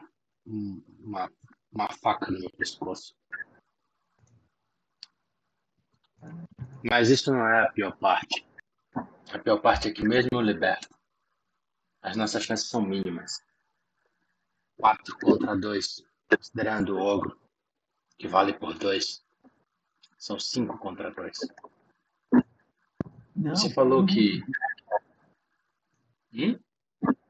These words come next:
Speaker 2: Não vamos fugir, nós vamos, oh, não vamos lutar, vamos fugir.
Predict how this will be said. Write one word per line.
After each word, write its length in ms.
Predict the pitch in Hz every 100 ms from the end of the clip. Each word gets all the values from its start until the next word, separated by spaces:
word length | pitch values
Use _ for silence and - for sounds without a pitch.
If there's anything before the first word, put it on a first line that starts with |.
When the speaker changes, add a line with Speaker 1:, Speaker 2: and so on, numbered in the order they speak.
| _ _ _
Speaker 2:
Não 140 | 185 190
vamos 260 | 202 196
fugir, 320 | 202 143 156 165
nós 200 | 120 113
vamos, 340 | 147 156 - -
oh, 160 | 151
não 140 | 127 160
vamos 200 | 190 190
lutar, 340 | 180 143 139
vamos 280 | 127 135 -
fugir. 380 | 165 123 143